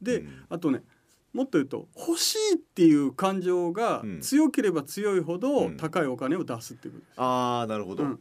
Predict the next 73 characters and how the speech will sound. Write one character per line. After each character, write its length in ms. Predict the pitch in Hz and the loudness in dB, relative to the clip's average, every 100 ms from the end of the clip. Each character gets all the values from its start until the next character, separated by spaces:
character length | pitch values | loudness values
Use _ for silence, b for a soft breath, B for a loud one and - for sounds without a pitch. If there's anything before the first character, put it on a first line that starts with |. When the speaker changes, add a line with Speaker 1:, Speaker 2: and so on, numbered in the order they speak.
| _ | _
Speaker 1:
こ 100 | - | -2
れ 20 | 339 | -2
分 100 | 254 | 0
か 80 | 208 | 0
り 40 | |
や 60 | 165 | -2
す 100 | - | -6
い 40 | |
で 40 | - | -8
す 60 | |
ね。 60 | 117 | -4
Speaker 2:
分 120 | 98 | -4
か 0 | |
り 80 | 82 | -8
や 60 | |
す 80 | - | -12
い 20 | |
で 80 | 113 | -8
す 0 | 120 | -8
ね。 60 | - | -8
Speaker 1:
う 40 | |
ん 40 | |
う 40 | 87 | -10
ん 20 | |
う 0 | |
ん。 20 | |
Speaker 2:
う 20 | |
ん 40 | 80 | -10
う 20 | |
ん 140 | 78 | -12
う 40 | 76 | -16
ん。 100 | - B B B | -16 B B B
Speaker 1:
僕 260 | 160 202 269 | -4 -2 0
ね、 100 | 240 | 0
い 80 | 196 | -2
っ 40 | 190 - | -6 -2
ぺ 140 | 190 | -2
ん、 420 | 190 190 151 131 - | 0 0 -2 -4 -12
あ 140 | 135 135 | -8 -6
の、 180 | 127 | -6
ち 100 | 123 | -6
ょ 20 | 175 | -6
っ 20 | |
と 100 | 151 | -4
観 180 | - 180 | 0 0
光 200 | 170 160 | 2 -2
地 80 | 135 | -2
歩 160 | 123 | -4
い 40 | 123 | -4
て 120 | 127 | -8
た 140 | 123 | -8
ら、 220 | 117 117 107 - | -10 -10 -12 -8
Speaker 2:
は 180 | 98 73 | -6 -4
い。 80 | 50 _ _ _ | -8 _ _ _
Speaker 1:
ト 180 | - 392 | 4 6
イ 40 | |
レ 100 | 170 | 6
が 80 | 110 | 2
あ 40 | 110 | -8
っ 20 | - | -16
た 80 | - | -18
ん 140 | - - | -18 -12
で、 180 | 67 80 | -10 2
Speaker 2:
う 80 | |
ん。 220 | 120 87 - _ | 4 2 -2 _
Speaker 1:
あ 100 | 233 | -10
ん-、 180 | 233 - | -10 -10
あ 120 | - | -8
の、 220 | 196 190 185 | -6 -4 0
そ 160 | 320 | 4
ん 80 | 370 | 6
な 100 | 370 | 8
に 320 | 349 320 - | 8 6 4